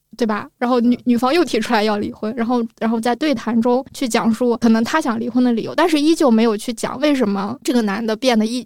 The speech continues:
一蹶不振，对吧？为什么想要做机器人做不，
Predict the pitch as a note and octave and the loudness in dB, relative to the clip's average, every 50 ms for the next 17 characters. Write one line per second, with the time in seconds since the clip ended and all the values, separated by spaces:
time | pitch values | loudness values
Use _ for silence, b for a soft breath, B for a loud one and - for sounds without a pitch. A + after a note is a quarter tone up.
0 | _ - - A#3+ A3 A#3 G#3+ G#3+ - A#3+ - B3 A#3 G3+ G#3+ A3+ - A3 - - | _ -14 -12 -8 -6 -6 -6 -4 -6 -6 -2 -2 -2 -2 -4 -6 -8 -8 -8 -4
1 | C4+ D4 D#4 C#4 C4+ G3+ G3+ A3 G#3+ A3 G3+ G3+ G#3 G#3 G#3 - - - C4 A#3+ | -2 0 0 0 0 -2 -2 -2 -2 -2 -2 -2 -2 -2 -2 -4 -4 0 0 0
2 | A3+ B3+ A#3+ - B3+ G#3+ F#3 A3 A3+ - A#3+ A3 A3+ - | 0 -2 -4 -2 -2 0 0 0 -2 -2 -2 -4 -4 -8